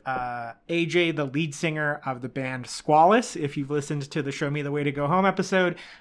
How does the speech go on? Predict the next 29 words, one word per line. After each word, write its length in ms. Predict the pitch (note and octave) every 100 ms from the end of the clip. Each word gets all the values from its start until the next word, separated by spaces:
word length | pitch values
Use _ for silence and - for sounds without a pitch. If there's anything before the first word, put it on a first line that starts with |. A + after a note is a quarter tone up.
| -
you'll 140 | C#3+
know 100 | C#3+
that 120 | C3
Squalus 520 | - E3+ D#3+ D#3 D3+ -
is 300 | C#3 B2+ -
a 260 | C3 B2 B2 - - _
sludge 560 | - - D3+ A3 F3 F3+
metal 320 | E3+ D#3+ D#3
band 540 | D3+ D3+ D3 D3 C#3+
from 420 | - C3+ C3 B2+ - - - _ _
the 400 | B2+ C3+ B2+ B2+ C#3
California 640 | - D#3+ E3+ - D#3+ D#3
Bay 340 | C#3 D3 C#3+ D3
Area 680 | C#3 C3 C3 C3 B2 A#2+ - -
who 520 | B2+ B2 A#2+ A#2 A#2 - - - _ - - -
writes 400 | C#3+ D3 C#3+ -
Jaws-themed 1300 | B2+ C#3 E3 E3+ E3 - E3+ D#3 D3+ D3+ C#3+ D3+ -
metal 420 | D3 C#3 C3+ B2+
songs. 560 | - A#2 G#2+ - - -
So 320 | - - C#3+
you 160 | C3+ C3+
can 140 | C#3
hear, 480 | C3 C#3+ C#3 C3+ C3
uh, 360 | B2+ A#2+ A#2+ -
my 400 | C#3 B2+ B2 C3
conversation 680 | - C#3+ C#3 C#3+ E3+ - D#3+
with 100 | D3
him 380 | D#3 D3 D3 D3+
about 560 | C#3 A#2+ C3 B2 A#2+